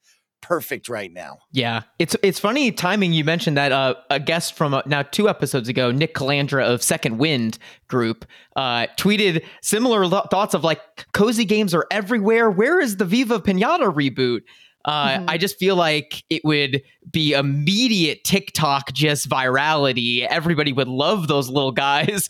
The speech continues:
Speaker 2: <laughs> running around, populating their farm. So I love that idea, fully behind it. But
Speaker 3: That
Speaker 2: for
Speaker 3: was,
Speaker 2: now, let's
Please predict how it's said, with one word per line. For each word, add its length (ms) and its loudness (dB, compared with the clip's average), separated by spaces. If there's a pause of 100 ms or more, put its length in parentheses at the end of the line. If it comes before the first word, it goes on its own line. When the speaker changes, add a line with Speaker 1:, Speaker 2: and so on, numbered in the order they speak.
Speaker 2:
<laughs> 100 -4
running 380 2
around, 720 2
populating 560 0
their 140 0
farm. 500 2 (320)
So 300 0
I 180 0
love 280 0
that 160 2
idea, 420 0
fully 280 -2
behind 360 -2
it. 180 0 (840)
But 520 -2
Speaker 3:
That 240 0
Speaker 2:
for 120 0
Speaker 3:
was, 60 2
Speaker 2:
now, 240 2
let's 220 -2